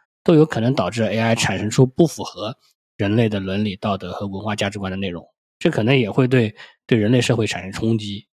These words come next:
啊，但我不知道这种情况会是怎么样的。呃，只是我觉得说时代的进步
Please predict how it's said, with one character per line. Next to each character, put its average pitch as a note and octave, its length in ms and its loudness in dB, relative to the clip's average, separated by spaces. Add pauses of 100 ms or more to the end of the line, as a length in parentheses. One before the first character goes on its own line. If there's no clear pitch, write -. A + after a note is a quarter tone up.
啊， - 220 -12
但 A#2+ 120 -4
我 A2 80 0
不 B2 100 -4
知 B2+ 60 2
道 A#2+ 80 2
这 A#2+ 100 -6
种 F#2+ 160 -8
情 G#2 140 -8
况 G#2+ 120 -4
会 A2+ 80 -2
是 A2+ 80 -4
怎 F#2+ 120 -12
么 D#2+ 80 -20
样 G#2+ 260 -8
的。 C#2 80 -20 (640)
呃， G#2 400 -2
只 - 120 -8
是 D#3 120 4
我 C3+ 120 2
觉 G#2+ 120 -2
得 C3+ 100 4
说 C#3+ 260 6 (500)
时 - 200 0
代 D3 160 6
的 B2 140 2
进 A#2+ 300 2
步 A2+ 300 -4